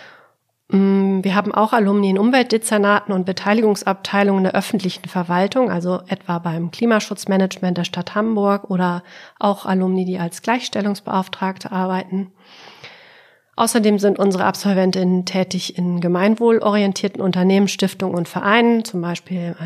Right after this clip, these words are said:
beim Verein Replace Plastic und im Bildungsbereich der B N E, Bildung für nachhaltige Entwicklung. Es gibt auch AbsolventInnen, die in Politik und Politikberatung arbeiten, etwa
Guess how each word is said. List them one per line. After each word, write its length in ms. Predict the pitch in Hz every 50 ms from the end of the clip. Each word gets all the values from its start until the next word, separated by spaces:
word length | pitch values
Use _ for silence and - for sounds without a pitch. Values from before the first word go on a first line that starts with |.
| 175 180
beim 300 | 175 156 156 156 156 156
Verein 380 | - - - 175 165 175 170
Replace 380 | 170 175 175 - - 180 175 175
Plastic 560 | - - - 220 220 - - 233 226 220 - _ _ _ _ - - - - - - - - - - _ _ _ -
und 140 | 233 226 214
im 120 | 202 185
Bildungsbereich 720 | 196 214 220 226 214 214 - 202 180 175 185 185 180 180
der 140 | - 185 180
B 140 | 170 175 175
N 80 | 175 -
E, 280 | - 208 214 220 214 214
Bildung 280 | 214 196 190 190 185
für 140 | 185 - 185
nachhaltige 540 | 170 170 175 175 - 185 175 - 180 190 196
Entwicklung. 640 | 180 175 185 185 180 - - - 165 147 156 165 - _ _ _ _ _ _ _ _
Es 240 | - 190 - - -
gibt 280 | 240 226 - - -
auch 340 | - 202 196 196 196 - - -
AbsolventInnen, 880 | - - - - 202 185 190 190 190 190 - - 214 190 185 185 180 170
die 260 | 180 175 175 175 180
in 200 | - 180 170 165
Politik 440 | - 175 180 180 - - 285 277 -
und 120 | 185 175
Politikberatung 960 | - - 170 175 175 - 285 - - - 214 214 214 214 208 - 214 214 -
arbeiten, 480 | - 196 196 190 196 196 - - 202 190
etwa 420 | 180 180 - - 180 175 175 175